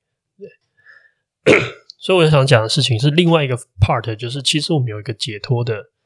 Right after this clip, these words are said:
必然。说解脱是比较好听啊，但是说难听一点，就是我们都会死。对，有一天我们都会，就是人的结局就是只有一种嘛，就是我们有一天会死。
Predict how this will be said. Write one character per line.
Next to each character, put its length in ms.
必 200
然。 220
说 180
解 160
脱 200
是 100
比 80
较 100
好 200
听 260
啊， 100
但 140
是 80
说 200
难 140
听 160
一 40
点， 160
就 80
是 120
我 80
们 120
都 100
会 100
死。 220
对， 200
有 100
一 40
天 160
我 80
们 140
都 160
会， 400
就 100
是 60
人 160
的 80
结 180
局 140
就 120
是 140
只 160
有 100
一 80
种 300
嘛， 80
就 60
是 140
我 40
们 120
有 100
一 20
天 160
会 160
死。 220